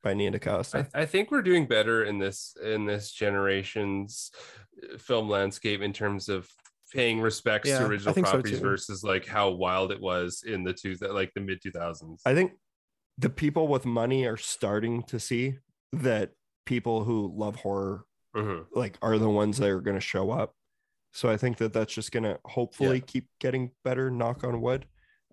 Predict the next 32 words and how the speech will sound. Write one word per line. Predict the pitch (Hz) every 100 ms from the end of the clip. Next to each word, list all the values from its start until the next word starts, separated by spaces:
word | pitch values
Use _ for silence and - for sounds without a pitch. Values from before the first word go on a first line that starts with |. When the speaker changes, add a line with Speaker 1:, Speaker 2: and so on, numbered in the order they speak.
| 113
Speaker 1:
Um, | 104 101 101 -
but | 117 110
yeah, | 113 98
Texas | - 135 120 120
Chainsaw | - 110 104 107
Massacre, | 104 101 - 120 104 104 101 - -
uh, | 104 101 98 95 _ _ _
this | 135 123
new | 123 113
one, | 117 113 117 - -
I, | 120 110 -
the | 101
Old | 117 120
Man | 123 113 110
Leatherface, | 110 117 110 113 113 -
I'm | - 113
very | 113 107 107
curious. | - 98 98 101 - - _ _ -
I | 113
will | 110 101 98 -
be | 117
there | 107 101
day | 98 117 107
one. | 98 98 98
I | 110
know | 117
it's | 113
gonna | - 123
go | 107
straight | 98 - 113 107
to | 110
Netflix, | 104 92 - 110 123 -